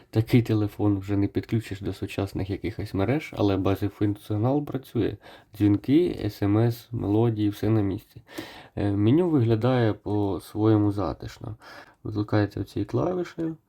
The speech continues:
але навігація для мене зараз, е, ну, не дуже зрозуміла. Особисто я пам'ятаю, як на таких телефонах ми обмінювались картинками по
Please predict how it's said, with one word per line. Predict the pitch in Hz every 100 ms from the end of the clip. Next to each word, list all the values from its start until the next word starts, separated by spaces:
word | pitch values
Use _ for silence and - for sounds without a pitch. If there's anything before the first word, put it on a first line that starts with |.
| - - - _ - - - -
але | 101 110 110
навігація | 110 110 107 120 147 143
для | 117 113
мене | 110 107
зараз, | 104 104 101 -
е, |
ну, | 101 101 113
не | 98 113
дуже | 110 98 95
зрозуміла. | 98 98 92 90 - 113
Особисто | 113 117 110 110 123
я | 180
пам'ятаю, | - 156 139 - 131
як | 117
на | 113
таких | 101 104 110 -
телефонах | 107 104 - 110 104 -
ми | 104
обмінювались | 98 101 101 98 98 95
картинками | - 101 - 101 95 95 95 92 - - _
по | - 101 98 98